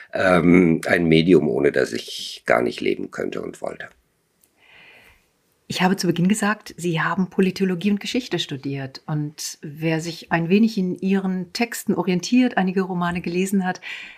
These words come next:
Speaker 2: dem fällt unschwer auf, dass politische, historische Kontexte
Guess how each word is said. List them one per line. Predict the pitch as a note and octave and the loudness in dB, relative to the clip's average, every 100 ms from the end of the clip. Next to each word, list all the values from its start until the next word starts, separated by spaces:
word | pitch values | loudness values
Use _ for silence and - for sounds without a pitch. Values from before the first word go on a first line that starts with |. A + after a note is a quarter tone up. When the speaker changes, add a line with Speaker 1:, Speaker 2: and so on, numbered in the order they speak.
| _ - | _ 4
Speaker 2:
dem | F3+ F3+ E3+ E3 - | 6 6 4 -2 -8
fällt | _ - - F#3+ F#3 - | _ -18 -4 0 0 2
unschwer | A3+ A3+ - G3+ F#3+ - | 4 4 2 0 0 0
auf, | F3 A#3 C4 - - - - | 0 0 -2 -10 -18 -20 -20
dass | G#3+ F#3 F3+ - - - | -2 0 0 -4 -10 -4
politische, | G3 A3 A3+ A3 - G3+ G3 G3 F#3+ - - _ _ | 2 2 2 -2 -2 -2 0 -2 -6 -14 -20 _ _
historische | G3+ - G#3+ G#3 G3+ - - F3+ F3 F3 E3+ - - | -4 2 2 4 4 2 2 0 0 -2 -4 -8 -12
Kontexte | - F#3 G3 - E3+ - - F#3+ F3 E3+ | 0 4 4 4 0 0 -4 -4 -2 -4